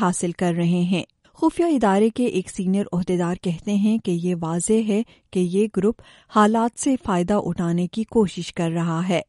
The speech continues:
تاہم عہدیداروں کا یہ بھی کہنا ہے کہ داعش کے سربراہ ابو بکر البغدادی کی جانب سے ان دعووں کے باوجود کہ لیبیا کے کئی گروپس داعش سے وفاداری کا عہد کر چکے ہیں، کوئی ٹھوس شواہد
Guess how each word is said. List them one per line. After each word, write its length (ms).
تاہم 380
عہدیداروں 580
کا 100
یہ 240
بھی 140
کہنا 440
ہے 120
کہ 200
داعش 380
کے 200
سربراہ 500
ابو 280
بکر 480
البغدادی 680
کی 240
جانب 360
سے 260
ان 220
دعووں 340
کے 160
باوجود 600
کہ 140
لیبیا 480
کے 240
کئی 260
گروپس 340
داعش 420
سے 220
وفاداری 680
کا 260
عہد 260
کر 180
چکے 340
ہیں، 260
کوئی 200
ٹھوس 360
شواہد 520